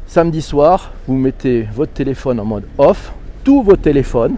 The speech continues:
on vérifiera, hein, <laughs> tous vos téléphones en mode off et vous restez la journée entière de dimanche sans téléphone. Et vous allez découvrir plein de choses formidables. L'A S M R, oui, la Buzz Monkey nous dit, alors l'A S M R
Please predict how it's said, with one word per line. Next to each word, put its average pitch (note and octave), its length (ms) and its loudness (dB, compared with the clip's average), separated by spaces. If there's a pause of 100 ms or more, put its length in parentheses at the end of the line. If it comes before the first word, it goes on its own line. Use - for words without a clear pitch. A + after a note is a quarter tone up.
(140)
on B2+ 100 -4
vérifiera, C#3+ 720 0
hein, C3 220 -2 (420)
<laughs> D3+ 180 0 (320)
tous A3 120 2
vos G#3+ 100 6
téléphones F#3+ 380 4
en D3 60 2
mode D3 180 0
off G3 120 4
et F#3+ 60 4
vous E3 160 0
restez E3 400 0 (340)
la D3 140 6
journée D#3+ 380 0 (100)
entière F3+ 500 2
de C3+ 140 -4
dimanche B2+ 600 -4
sans D#3+ 420 -4 (200)
téléphone. G2+ 560 -2 (760)
Et D3 120 2
vous D#3+ 180 0
allez E3 140 4
découvrir D#3 800 -2 (360)
plein G3+ 300 2
de C3 220 -2
choses E3 400 -2 (160)
formidables. B2 680 0 (540)
L'A G3 140 8
S - 140 4
M G3 160 4
R, E3 220 4
oui, E3+ 200 6
la D3+ 140 6
Buzz F#3+ 220 4
Monkey F#3+ 320 0
nous F#3 80 0
dit, E3 100 0
alors D3 160 6
l'A F3 140 8
S - 180 4
M F#3+ 140 4
R C#3+ 240 2